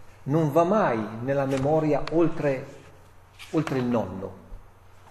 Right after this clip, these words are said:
E, e finisce lì, e quindi non si può scrivere una storia come quella delle grandi geste, non si può fare un, un, un, un De Bello Gallico quando si parla di agricoltura,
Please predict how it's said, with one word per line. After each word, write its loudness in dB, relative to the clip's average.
E, -6
e -12
finisce 0
lì, 0
e -6
quindi 0
non 2
si -2
può 2
scrivere 2
una 6
storia 4
come -2
quella 2
delle -2
grandi 2
geste, 0
non -2
si -6
può 2
fare 2
un, -2
un, -2
un, -6
un 0
De 8
Bello 6
Gallico 0
quando 0
si -8
parla 2
di 0
agricoltura, -6